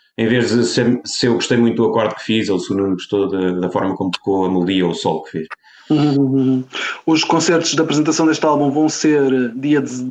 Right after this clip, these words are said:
Speaker 2: de treze de abril às dezanove horas no Liceu Camões, com transmissão em direto na Antena dois, e no dia catorze de abril às vinte e duas e trinta no Hot Club de Portugal. Ahm, o que é que nós podemos esperar destes concertos de apresentação? Ah, podem-nos antecipar um pouco?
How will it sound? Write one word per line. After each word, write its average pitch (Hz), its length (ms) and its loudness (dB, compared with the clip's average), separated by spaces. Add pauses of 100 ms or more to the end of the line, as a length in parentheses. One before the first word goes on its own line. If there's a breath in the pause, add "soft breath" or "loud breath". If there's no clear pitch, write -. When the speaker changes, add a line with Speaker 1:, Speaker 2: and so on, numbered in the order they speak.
Speaker 2:
de 139 220 0
treze 170 420 2
de 151 120 2
abril 160 420 4
às 143 120 2
dezanove 160 360 2
horas 143 240 2
no 156 140 4
Liceu 151 200 0
Camões, 147 520 0 (180 loud breath)
com 147 100 -4
transmissão 156 440 2
em - 20 6
direto 151 260 2
na 147 120 2
Antena 143 200 0
dois, 160 400 2 (280 loud breath)
e 151 40 -2
no 160 120 2
dia 175 180 2
catorze 175 460 0
de 165 80 -2
abril 175 360 2
às 151 120 0
vinte 156 160 -2
e - 20 -10
duas 156 200 0
e 151 60 2
trinta 175 460 0
no 165 140 2
Hot 170 140 -2
Club 160 180 0
de 165 60 -12
Portugal. 117 500 -2 (400 loud breath)
Ahm, 180 440 2
o 208 80 0
que 330 100 0
é 311 40 0
que 311 60 -2
nós 269 100 2
podemos 226 300 2
esperar 214 280 0
destes 208 220 0
concertos 202 280 -4
de 208 60 2
apresentação? 185 760 -2
Ah, 127 160 -2
podem-nos 139 640 0
antecipar 139 420 0
um 127 80 2
pouco? 131 320 -2